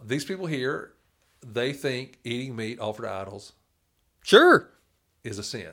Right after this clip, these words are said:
Speaker 2: Yeah.
Speaker 1: So you know what? I'm not gonna eat the meat.
Speaker 2: Right.
Speaker 1: I'm gonna back off.
Speaker 2: Right.
Speaker 1: Okay.
Speaker 2: Yes.
Speaker 1: So
Speaker 2: Yes.
Speaker 1: yeah.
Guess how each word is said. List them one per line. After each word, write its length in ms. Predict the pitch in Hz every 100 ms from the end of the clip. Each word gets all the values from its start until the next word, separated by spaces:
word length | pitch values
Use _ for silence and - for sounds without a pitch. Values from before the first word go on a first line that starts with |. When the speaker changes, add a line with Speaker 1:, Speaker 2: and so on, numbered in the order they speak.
| -
Speaker 2:
Yeah. 340 | 143 269 330 139
Speaker 1:
So 120 | 113
you 140 | 101
know 100 | 117
what? 240 | 123 135 -
I'm 180 | 101 98
not 220 | 98 101
gonna 120 | 95
eat 140 | 87 87
the 60 |
meat. 200 | 85 82 _ _ _ _ -
Speaker 2:
Right. 360 | 185 160 - - _ _
Speaker 1:
I'm 80 | 98
gonna 140 | 92 87
back 80 | 92
off. 180 | 82 - _ -
Speaker 2:
Right. 400 | 190 240 185 - -
Speaker 1:
Okay. 160 | 101 104 -
Speaker 2:
Yes. 460 | 254 254 190 - -
Speaker 1:
So 380 | - 143 123 117 -
Speaker 2:
Yes. 320 | 302 240 -
Speaker 1:
yeah. 160 | 123